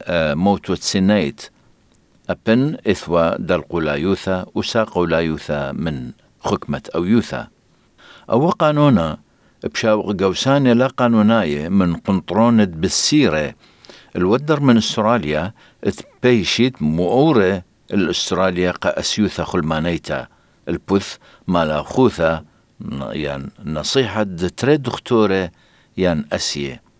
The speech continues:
إلا أن لا قبل وزير ثسعراني قواية بسبب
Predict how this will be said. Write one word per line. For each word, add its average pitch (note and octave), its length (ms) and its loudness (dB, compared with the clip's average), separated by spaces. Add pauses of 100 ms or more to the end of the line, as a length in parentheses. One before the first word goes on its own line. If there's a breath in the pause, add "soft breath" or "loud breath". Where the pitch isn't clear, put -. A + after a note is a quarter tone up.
(500)
إلا G2 440 0
أن D#2+ 180 -4
لا G2+ 140 2
قبل F#2+ 640 0 (360 soft breath)
وزير F#2 440 0
ثسعراني E2 720 -2
قواية F#2+ 560 -2 (340 soft breath)
بسبب F2 500 0